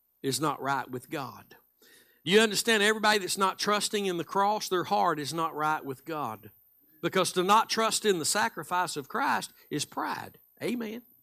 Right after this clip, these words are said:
So the name of this message tonight was called Broken But Established. In this broken state,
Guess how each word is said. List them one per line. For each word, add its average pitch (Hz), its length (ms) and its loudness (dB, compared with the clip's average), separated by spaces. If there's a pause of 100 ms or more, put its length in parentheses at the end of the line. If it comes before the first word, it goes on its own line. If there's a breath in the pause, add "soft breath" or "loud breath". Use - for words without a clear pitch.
(800)
So 180 320 2 (420 loud breath)
the 190 100 4
name 330 260 6
of 330 100 6
this 226 180 4
message 214 540 4
tonight 147 560 0
was 160 240 0 (280 loud breath)
called 170 460 4
Broken 180 640 6
But 160 160 4
Established. 170 880 -2
In 165 160 2
this 190 200 2
broken 208 560 4
state, 220 640 2